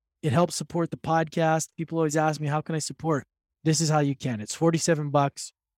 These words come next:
You can go, go to my Instagram, click on the link in the bio. It's all there.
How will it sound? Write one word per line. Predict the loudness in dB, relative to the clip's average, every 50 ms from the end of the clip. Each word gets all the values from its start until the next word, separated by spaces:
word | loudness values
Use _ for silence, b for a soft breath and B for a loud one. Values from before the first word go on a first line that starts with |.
| _ _ _ _ _ _ _ _ _
You | -8 -6 -4
can | -4 -2 2
go, | 4 6 6 6 6 4 0 _ _ _ _
go | 0 2
to | 2
my | 2 2 0
Instagram, | -2 -2 -2 -4 -6 -4 -2 0 0 2 2 0 -2 -4 -8 _ _ _ _ _
click | -6 -4 -2 0
on | 0
the | 0 0
link | 0 0 0 0 0
in | -2
the | -2
bio. | -2 0 0 2 2 4 4 4 2 2
It's | -2 -2
all | 0 0 0 0 0 0
there. | 2 2 2 4 2 2 0 -4